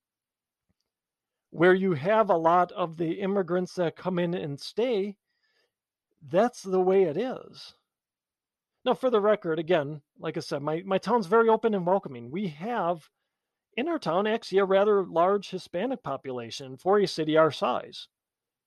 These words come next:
We're about ten thousand people. I, i-, it's, we have a large Hispanic community here. So don't tell me we're not, <laughs> you know, we don't have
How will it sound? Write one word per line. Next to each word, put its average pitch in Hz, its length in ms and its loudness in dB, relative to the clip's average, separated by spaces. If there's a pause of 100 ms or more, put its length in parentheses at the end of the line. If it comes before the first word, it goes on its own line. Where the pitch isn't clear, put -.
(400)
We're 202 100 -4
about 196 280 4
ten 175 180 0
thousand 170 420 4
people. 196 360 -6
I, 131 100 -2
i-, 135 100 -4
it's, - 960 -8
we 170 180 0
have 185 260 4
a 220 100 2
large 156 320 -2
Hispanic 170 440 -6
community 277 440 -6
here. 117 300 -12 (280)
So 254 160 2
don't 269 240 8
tell 233 220 2
me 277 140 -2
we're 190 220 4
not, 190 280 2 (180)
<laughs> - 160 -16
you 196 160 -2
know, 208 220 -2 (360)
we 220 100 -4
don't 208 200 4
have 175 380 2